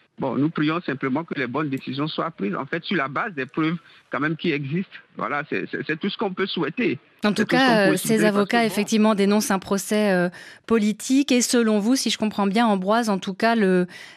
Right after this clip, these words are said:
Speaker 2: la parole des opposants et des syndicats est, est moins libre qu'avant.
Speaker 1: Eh oui, en tout cas, elle est, elle est, elle est, elle, elle, elle n'est plus, elle n'est plus spontanée comme au temps, comme au temps du, du pouvoir passé.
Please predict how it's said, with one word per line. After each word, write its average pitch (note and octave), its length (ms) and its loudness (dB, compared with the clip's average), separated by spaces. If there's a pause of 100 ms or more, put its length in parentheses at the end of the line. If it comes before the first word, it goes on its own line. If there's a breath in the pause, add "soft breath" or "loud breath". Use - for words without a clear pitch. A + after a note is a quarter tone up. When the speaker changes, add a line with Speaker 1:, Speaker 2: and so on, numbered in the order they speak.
Speaker 2:
la F3+ 140 0
parole G#3 500 2
des F#3+ 220 2
opposants F#3+ 640 2
et F#3+ 140 2
des F3 160 2
syndicats F#3+ 720 0
est, F3 360 2
est G3 140 2
moins G#3 720 2
libre G3 640 2
qu'avant. F3 320 0 (800)
Speaker 1:
Eh D#3 60 -2
oui, D#3 240 -2
en D#3+ 60 -6
tout F3 120 -8
cas, F#3+ 140 -4
elle F#3 140 0
est, D#3 160 0
elle E3 100 -2
est, D#3 160 -2
elle E3 140 -2
est, D#3 160 -2
elle, E3 180 -2
elle, E3 180 -2
elle F3+ 160 -2
n'est F3 120 -2
plus, F3+ 340 -2
elle F3 120 -4
n'est E3+ 80 -2
plus F#3 200 -2
spontanée E3+ 720 -4
comme D#3+ 180 -8
au D3+ 80 -4
temps, D3+ 440 -2
comme E3+ 200 -2
au D3+ 80 -2
temps D#3 200 -6
du, D3+ 180 -2
du D3 140 -4
pouvoir D#3+ 340 -2
passé. D#3 400 -4